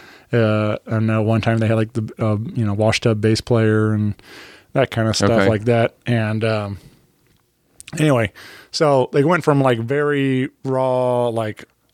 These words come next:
Speaker 1: you know, acoustical
Speaker 2: Old-timey.
Speaker 1: instruments. Yeah. And then now, like, they've decided to join forces and do this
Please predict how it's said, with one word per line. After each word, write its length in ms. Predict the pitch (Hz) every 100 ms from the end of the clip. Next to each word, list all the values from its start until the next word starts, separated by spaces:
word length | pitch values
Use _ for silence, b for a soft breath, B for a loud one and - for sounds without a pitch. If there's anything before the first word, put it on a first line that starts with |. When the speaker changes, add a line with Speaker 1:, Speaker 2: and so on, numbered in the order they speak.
| _ _ _ -
Speaker 1:
you 100 | 120
know, 280 | 107 110 - - -
acoustical 760 | - 120 - 143 139 - - 120 117 - _
Speaker 2:
Old-timey. 60 | 127
Speaker 1:
instruments. 600 | 95 - 95 - 90 95 -
Yeah. 360 | 156 123 110 - B B B _
And 180 | - 131
then 160 | 131 127
now, 360 | 123 120 123 123
like, 340 | 120 117 - -
they've 300 | 131 117 110
decided 400 | 117 - 117 110
to 60 |
join 240 | 110 113 110
forces 540 | 117 117 113 120 107
and 100 | 110
do 140 | 110 107
this 260 | 107 -